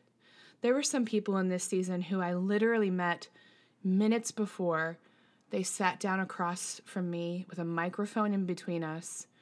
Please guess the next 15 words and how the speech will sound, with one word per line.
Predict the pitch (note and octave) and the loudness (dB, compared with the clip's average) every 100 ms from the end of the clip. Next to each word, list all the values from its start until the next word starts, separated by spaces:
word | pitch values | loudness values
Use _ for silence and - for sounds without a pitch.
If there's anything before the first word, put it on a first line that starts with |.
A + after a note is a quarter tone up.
| _ - _ _ F#3 | _ -20 _ _ -6
and | F#3 | -4
told | - G#3+ | 0 2
me | A#3+ | 2
things | A#3+ A3+ G#3 G3+ | 2 2 0 -2
that | G3+ | -2
they | F#3 | -2
had | E3+ | -2
hidden | - A3 A#3 A3+ | -4 -4 -2 -4
from | G#3+ F#3+ | -4 -4
the | F3+ | -2
world | E3+ E3 D#3+ D#3+ - _ _ _ _ _ _ _ - | -2 -4 -4 -6 -10 _ _ _ _ _ _ _ -12
for | - | -4
years, | E3+ D#3 E3 D3+ E3 - | -4 -2 -4 -4 -8 -10
for | - G#3 | -4 -4
decades. | G3+ G3 G3 D#3 D3 - | -2 -4 -2 -4 -6 -14